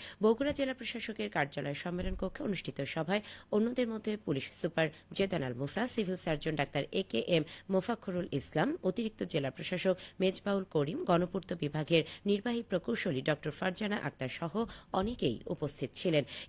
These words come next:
এ সময় বক্তারা বলেন, জুলাই শহীদেরা দেশের গণতন্ত্র, ভোটাধিকার ও ন্যায়ের জন্য জীবন দিয়েছেন। সেই আত্মত্যাগ, সেই সাহস ও সংকল্প শুধু স্মৃতির মধ্যে সীমাবদ্ধ রাখা উচিত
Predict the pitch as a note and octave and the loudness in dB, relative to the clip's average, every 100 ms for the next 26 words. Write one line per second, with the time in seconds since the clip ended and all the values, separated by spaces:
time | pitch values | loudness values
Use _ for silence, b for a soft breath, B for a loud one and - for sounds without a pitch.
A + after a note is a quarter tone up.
0 | A#3+ A#3+ C#4 A#3+ A3 - A3 G#3 G#3 C4+ | 2 4 0 0 -2 -2 -4 -2 -4 -2
1 | F#3+ F3 D#3 - F#3+ G#3+ G3+ G3+ D#3 - | -2 -2 -2 -2 -2 -2 -2 0 0 2
2 | D#3 B B F#3 F3 F#3 G#3 G3 F#3+ G#3+ | 2 B B 4 4 6 2 0 0 -4
3 | D#3+ D3 C3 D3 E3 A3+ F#3 C#3+ D3+ F#3+ | -4 -4 -4 -4 -4 -2 0 0 0 -2
4 | - F3+ C#3 - B D#3 D#3+ C#3 B2+ C#3+ | 2 2 2 -2 B 0 0 2 0 2
5 | C#3 - D3+ B B - F3 - F3 A3 | 2 4 2 B B 4 6 6 2 -2
6 | A3 A#3 - - B2+ - D#3 - B2+ - | 0 0 0 2 2 4 0 0 -2 0
7 | E3 - F3 G3+ B3+ A3+ D3 - B - | 0 2 0 0 -2 2 2 2 B -4
8 | B3+ A#3 - A#3 G#3+ C#4+ A3+ E3+ D#3+ E3+ | -2 0 0 0 0 -2 -2 -2 -4 -2
9 | D#3+ D3 C#3+ D3+ C#3 - C#3+ - | -2 0 -2 -2 -4 -2 -2 0